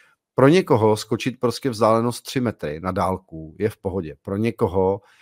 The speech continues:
je v pohodě skočit šest metrů do dálky, jo? Když si představíte ty přechody mezi těma určitýma úrovněma vědomí. A pro někoho je prostě potřeba, a mezi, mezi těma třema a šesti, eh, metry byl prostě nějaký záchytný bod, jo? Kde by mohli vlastně se odrazit znovu a doskočit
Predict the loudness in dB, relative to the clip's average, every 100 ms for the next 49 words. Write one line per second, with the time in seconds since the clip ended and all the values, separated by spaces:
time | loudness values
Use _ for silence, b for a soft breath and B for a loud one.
0 | b _ -2 0 0 -2 -2 -2 0 -2
1 | -4 -8 -8 -8 -8 -6 -8 -8 -10 -8
2 | -8 -8 -10 -6 -6 -6 -10 -14 -8 -6
3 | -2 -2 -2 B B _ -4 -2 -4 -2
4 | -2 -2 -4 -4 -2 -4 -6 -4 -2 -2
5 | -2 -2 -2 -2 -2 -2 -4 -6 -10 -8
6 | -4 -2 2 6 6 4 B B -2 -2
7 | -2 -2 -2 -2 0 2 2 2 -2 -4
8 | -6 -4 -2 -2 -4 -4 -2 -2 -4 -2
9 | -2 -4 -10 -6 -4 -4 -6 b b b
10 | -2 2 2 2 0 -2 -2 -2 4 4
11 | 4 2 -2 0 -2 -2 -2 -4 -2 -2
12 | -4 -4 -4 0 -2 -2 _ -8 -6 -4
13 | -2 0 0 0 -2 -6 -8 -6 -4 0
14 | 0 0 -2 -2 -2 -2 -2 -4 -6 -6
15 | -6 -4 -4